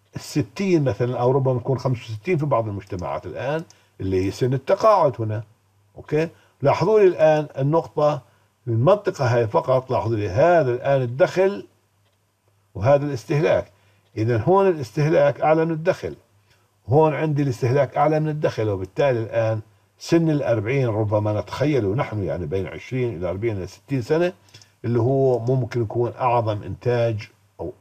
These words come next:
أعظم دخل لهذا الشخص أو مجموعة الأشخاص. وبالتالي الآن، آه، دورة الحياة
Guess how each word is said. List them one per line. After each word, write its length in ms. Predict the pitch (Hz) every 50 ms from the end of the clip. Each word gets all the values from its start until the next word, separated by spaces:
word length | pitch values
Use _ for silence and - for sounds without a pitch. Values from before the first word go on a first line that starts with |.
| - -
أعظم 500 | 120 117 110 104 98 98 101 98 92 98
دخل 400 | 127 - 139 - 139 123 107 98
لهذا 440 | 95 90 98 104 101 101 98 98 -
الشخص 720 | - 92 85 85 80 71 - - - - 131 127 131 - -
أو 100 | 104 110
مجموعة 320 | 107 110 110 110 110 101 -
الأشخاص. 420 | 110 90 107 - - - - - - _ _ _ _ _ _ _ _ _ -
وبالتالي 500 | 101 101 101 - 185 190 185 175 160 151
الآن، 400 | 139 139 135 127 123 123 120 - - - _ _ _ _ _ _ _ _ -
آه، 500 | 117 120 117 117 117 120 - - 117 113
دورة 480 | 110 101 - 104 135 160 175 165 147 131
الحياة 480 | 117 - - 135 117 107 107 107 110